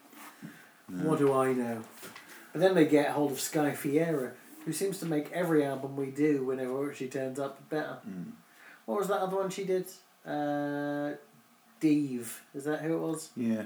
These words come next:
Speaker 2: She turned up on that one 'cause she's his,
Speaker 1: There was
Speaker 2: his boy, girlfriend.
Speaker 1: Was there something else as well? Um,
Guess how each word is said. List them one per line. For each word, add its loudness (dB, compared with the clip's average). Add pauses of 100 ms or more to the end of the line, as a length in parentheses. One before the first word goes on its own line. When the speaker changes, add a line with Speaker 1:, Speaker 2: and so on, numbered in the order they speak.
(160)
Speaker 2:
She -4
turned 0
up -2
on -2
that -2
one -8 (200)
'cause -12
she's -4
his, -4
Speaker 1:
There -2
was 0
Speaker 2:
his -10
boy, -2 (120)
girlfriend. -4 (720)
Speaker 1:
Was -2
there 2
something 2
else 6
as -8
well? -2 (220)
Um, -4